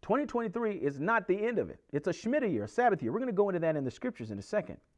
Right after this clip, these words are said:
But on the Hebrew calendar, we already have entered on the Jewish New Year, the year fifty-seven eighty-three on the Jewish calendar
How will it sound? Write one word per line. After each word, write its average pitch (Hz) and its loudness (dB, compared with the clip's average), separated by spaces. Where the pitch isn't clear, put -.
But 170 6
on 185 0
the 160 4
Hebrew 294 4
calendar, 143 2
we 196 2
already 311 8
have 247 2
entered 190 0
on 151 2
the 156 0
Jewish 175 -2
New 254 2
Year, 120 0
the 170 4
year 202 4
fifty-seven 226 0
eighty-three 196 0
on 175 -2
the 175 0
Jewish 208 -2
calendar 170 0